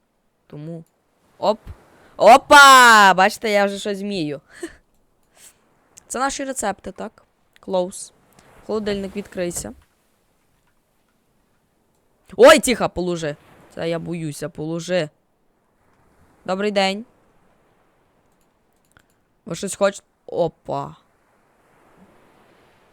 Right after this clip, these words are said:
Ну, це хліб, м'ясо, якась зелена фігня. М, масло, оце, напевно. Чекайте ще раз.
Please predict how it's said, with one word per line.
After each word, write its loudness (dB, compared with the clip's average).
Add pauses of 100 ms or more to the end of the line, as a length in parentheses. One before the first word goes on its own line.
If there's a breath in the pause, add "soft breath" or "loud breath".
(720 soft breath)
Ну, -4
це 0
хліб, -8 (300)
м'ясо, -2 (460)
якась -4
зелена -4
фігня. -12 (3000)
М, -14 (1200)
масло, -12
оце, -14
напевно. -14 (380 soft breath)
Чекайте -10
ще -10
раз. -14